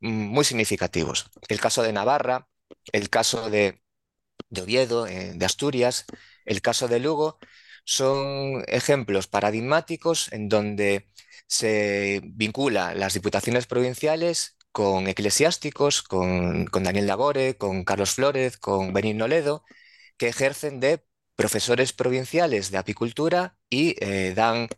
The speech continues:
estas enseñanzas tanto en, en escuelas como, eh, a partir de una cierta enseñanza ambulante, ¿no? Trasladándose directamente a las áreas rurales y explicándole a los apicultores y a las personas que están relacionadas con este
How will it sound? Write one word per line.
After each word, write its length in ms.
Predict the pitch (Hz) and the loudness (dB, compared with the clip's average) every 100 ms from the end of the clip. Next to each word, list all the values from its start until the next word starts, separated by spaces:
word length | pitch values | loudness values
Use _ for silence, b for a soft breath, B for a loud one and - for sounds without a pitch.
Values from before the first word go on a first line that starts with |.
| _ | _
estas 280 | 107 139 123 | -2 0 2
enseñanzas 520 | 120 117 131 143 104 | 0 0 0 0 -2
tanto 460 | - 120 98 82 - | 0 -2 0 -4 -2
en, 640 | 90 95 90 87 87 85 - | 0 0 0 -2 -2 -4 -4
en 400 | - 87 85 87 | -2 -2 -2 -2
escuelas 580 | 87 - 170 160 156 - B B B B - | -4 0 0 2 -2 -4 B B B B -2
como, 320 | 131 151 165 | 0 0 -2
eh, 120 | - | -2
a 80 | - | 0
partir 320 | 113 107 123 | 0 0 -2
de 180 | 123 135 | 0 0
una 220 | 123 120 | 0 -2
cierta 300 | 113 127 139 | -2 -4 0
enseñanza 420 | 143 135 110 127 131 | 0 0 -2 0 0
ambulante, 480 | 95 90 82 78 | 2 0 -2 -4
¿no? 80 | 123 | -4
Trasladándose 600 | 120 104 107 110 117 - | -2 0 0 2 0 0
directamente 840 | 117 123 - 117 127 110 92 80 _ _ _ _ | 0 0 0 0 0 -2 -6 -10 _ _ _ _
a 140 | 95 | 0
las 260 | 92 90 - | 2 0 0
áreas 540 | 104 107 110 107 110 120 - | 0 2 2 0 -4 -12 -4
rurales 600 | 117 131 160 156 160 - _ _ _ _ | 0 4 4 2 -2 -6 _ _ _ _
y 60 | 110 | 2
explicándole 880 | 107 104 104 113 113 117 117 120 120 | 2 0 -2 -2 0 -2 0 0 0
a 320 | - 95 92 | -4 -2 0
los 200 | 90 92 | 0 0
apicultores 720 | 95 95 98 98 160 151 139 - | 0 -2 -4 -2 0 0 0 0
y 60 | |
a 20 | 104 | -2
las 140 | 98 | -2
personas 380 | 98 - 110 - | -4 0 0 0
que 80 | 113 | -2
están 380 | - 113 110 - - | 0 0 0 -6 -6
relacionadas 640 | - 104 110 113 117 107 | 0 0 0 0 0 -2
con 180 | 87 92 | -4 -2
este 580 | 101 - 107 104 104 | -4 -2 0 2 0